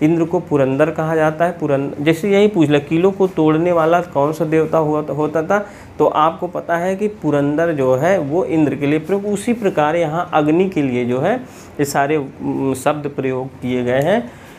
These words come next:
जैसे हिरण्यदंश जो सुनहले दांत वाला, और <clears throat> पथकृत,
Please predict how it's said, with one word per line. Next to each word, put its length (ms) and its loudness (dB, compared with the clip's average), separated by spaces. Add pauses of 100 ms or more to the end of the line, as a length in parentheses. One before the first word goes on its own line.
(400)
जैसे 300 2
हिरण्यदंश 840 2
जो 220 -4
सुनहले 440 0
दांत 300 0
वाला, 300 0 (240)
और 200 -2 (240)
<clears throat> 60 4 (280)
पथकृत, 680 0